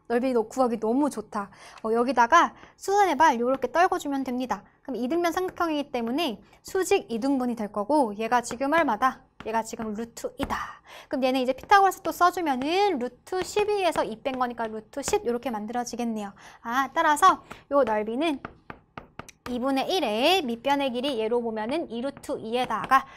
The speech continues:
높이 루트 십 곱해주면은 쫙쫙 곱해줘가지고 루트 이십인 거니까 얼마예요? 이 루트 오가 되겠다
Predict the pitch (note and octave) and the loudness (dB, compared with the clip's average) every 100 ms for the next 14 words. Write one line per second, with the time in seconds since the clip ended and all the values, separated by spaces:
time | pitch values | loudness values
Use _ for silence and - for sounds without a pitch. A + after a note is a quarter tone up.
0 | - - A#3+ A#3 - E4+ - A#3+ A#3+ - | -20 -6 -6 -6 -2 -2 -2 -6 -10 -8
1 | A#3 - F4+ - - - C4+ B3+ A#3 A#3 | -6 -4 -4 -2 -4 -2 -6 -4 -6 -6
2 | G#3+ C#4+ C4 C#4 C4+ A#3+ D4+ C4+ - A#3+ | -4 -4 -4 0 0 0 0 0 0 -6
3 | C4+ A#3+ A3+ G#3+ A#3+ F#4 G4+ - - C4 | -4 -2 -4 -4 -2 0 0 -2 -12 -10
4 | - C4+ A3+ D4+ C4+ B3+ A#3 A3+ B3+ - | -6 -4 -4 -4 -4 -4 -4 -2 0 0
5 | A3+ C4 D#4 C#4+ B3+ B3+ G#3+ B3 B3+ - | 0 0 0 -2 -4 -4 -6 -8 -10 -8
6 | D4+ G#3 G#3+ A#3+ A#3 G#3+ - - | -8 -4 -2 -2 -4 -14 -16 -16